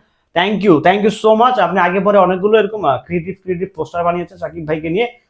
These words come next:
অসংখ্য ধন্যবাদ আপনাকে যে আপনি সবসময় একটু ক্রিয়েটিভিটি রাখার চেষ্টা করেন। So দেখা যাক, আহ, ক্রিয়েটিভ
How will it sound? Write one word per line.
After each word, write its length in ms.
অসংখ্য 440
ধন্যবাদ 420
আপনাকে 380
যে 100
আপনি 260
সবসময় 480
একটু 140
ক্রিয়েটিভিটি 680
রাখার 300
চেষ্টা 240
করেন। 260
So 120
দেখা 240
যাক, 160
আহ, 440
ক্রিয়েটিভ 280